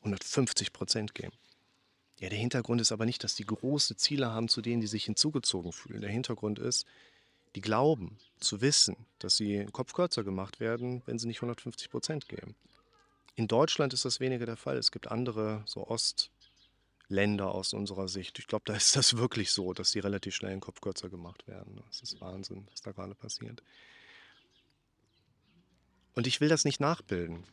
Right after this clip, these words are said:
Ich will nicht Schmerzen vermeiden und deshalb auf hundertfünfzig Prozent gehen, weil das macht kardiovaskuläre Erkrankungen mit aus. Ich möchte hinzu sein, nicht weg von, ich möchte hinzu sein. Und deshalb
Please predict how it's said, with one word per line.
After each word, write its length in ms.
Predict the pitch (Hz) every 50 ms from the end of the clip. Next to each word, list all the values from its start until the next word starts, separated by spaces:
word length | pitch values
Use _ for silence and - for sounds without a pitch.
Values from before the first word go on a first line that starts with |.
| _ _ _ -
Ich 160 | - - -
will 140 | 127 143 147
nicht 240 | 147 156 - - -
Schmerzen 480 | - - 131 127 135 147 - - 139
vermeiden 540 | - - 123 120 117 120 131 143 147 139 131
und 140 | 120 120 113
deshalb 260 | 127 120 - 123 123
auf 100 | 120 -
hundertfünfzig 460 | 139 131 123 - - 123 - - -
Prozent 400 | - 127 - - 143 143 143 -
gehen, 200 | - - 95 95
weil 120 | 104 107 101
das 240 | - 120 - -
macht 180 | - 131 123 -
kardiovaskuläre 880 | - - 127 127 127 123 110 120 117 - - - 113 110 117 117 113 110
Erkrankungen 720 | 107 107 - - 135 135 123 - 95 87 85 82 85 87
mit 160 | 87 85 90
aus. 340 | 87 82 85 87 - - - - - - - - - - - - - - -
Ich 180 | - 139 - -
möchte 240 | 127 123 - -
hinzu 520 | 123 110 139 131 127 - - - 190 214 202
sein, 360 | 131 - 78 76 85 92 - - - - - - - - - - - -
nicht 240 | 120 147 - - -
weg 180 | 139 139 -
von, 300 | - - 160 175 165 117
ich 140 | 110 - -
möchte 260 | 139 139 - - 139
hinzu 420 | 127 131 127 - - - 165 165 156
sein. 280 | 113 92 82 80 80 - - - - - - - - - - - - _
Und 100 | 110 -
deshalb 280 | 110 - - 139 131